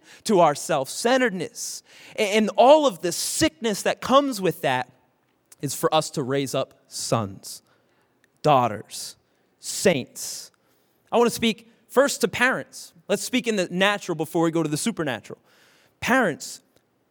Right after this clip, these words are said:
your calling, the reason you were created, is for you to be pastors. If you're a parent,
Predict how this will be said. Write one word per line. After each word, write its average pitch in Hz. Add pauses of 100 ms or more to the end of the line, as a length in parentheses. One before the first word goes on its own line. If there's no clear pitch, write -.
(140)
your 202
calling, 247 (300)
the 190
reason 208
you 180
were 156
created, 175 (400)
is 196
for 160
you 165 (540)
to 165
be 147
pastors. - (600)
If 151
you're 170
a 120
parent, 233